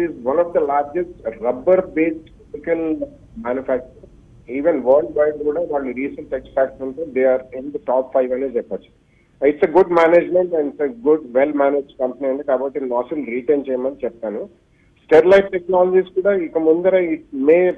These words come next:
play a major in terms of internet infrastructure. So కాబట్టి I think even Sterlite, I think he can hold. Yes Bank, I'm not very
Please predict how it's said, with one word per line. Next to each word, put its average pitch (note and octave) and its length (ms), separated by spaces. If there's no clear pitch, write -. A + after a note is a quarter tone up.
play D#3 160
a C#3+ 120
major D3+ 260
in C#3 60
terms D3+ 220
of - 60
internet G3 320
infrastructure. - 640
So E3+ 100
కాబట్టి D3+ 380
I D#3+ 120
think E3+ 200
even E3 160
Sterlite, D#3 480
I C#3 80
think E3 200
he D3 140
can C3 200
hold. A2 160
Yes D3 100
Bank, G3 160
I'm D#3+ 200
not D#3+ 160
very D#3 160